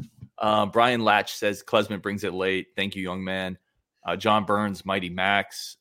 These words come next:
Uh, yeah, agree on both. Max has been really good down the stretch for us.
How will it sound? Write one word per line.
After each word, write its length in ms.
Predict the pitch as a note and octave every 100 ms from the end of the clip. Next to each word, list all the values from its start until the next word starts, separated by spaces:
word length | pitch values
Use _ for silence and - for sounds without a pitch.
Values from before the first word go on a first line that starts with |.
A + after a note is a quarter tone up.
| -
Uh, 200 | E2+ - -
yeah, 260 | B2 G2 - - -
agree 240 | A#2+ C#3+
on 80 | C#3
both. 240 | C#3 D#2+ _ _ _ _ _ _
Max 260 | G#2 G#2+ A2
has 100 | A#2+
been 420 | A#2 A2 G#2 - -
really 440 | G2 A2+ B2 A#2+
good 240 | G2+ A#2 G#2
down 160 | G2
the 80 | F#2
stretch 280 | - G2+ -
for 220 | F2 D#2
us. 220 | D2+ -